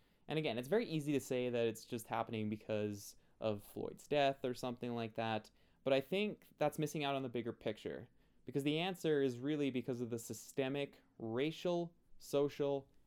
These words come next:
and economic problems that exist largely in the United States. And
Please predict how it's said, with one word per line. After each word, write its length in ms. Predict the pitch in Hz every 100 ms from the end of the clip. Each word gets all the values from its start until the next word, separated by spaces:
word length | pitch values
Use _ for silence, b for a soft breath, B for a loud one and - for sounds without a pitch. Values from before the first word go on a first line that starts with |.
| -
and 120 | 110
economic 540 | 107 113 131 123 -
problems 540 | 120 113 107 110 104 -
that 140 | 104
exist 400 | 101 107 117 -
largely 640 | 120 143 135 117 110 110 - b b
in 120 | 107 110
the 60 |
United 380 | 104 104 98 -
States. 440 | - - - - - _ b b b b b b -
And 460 | 123 117 117 107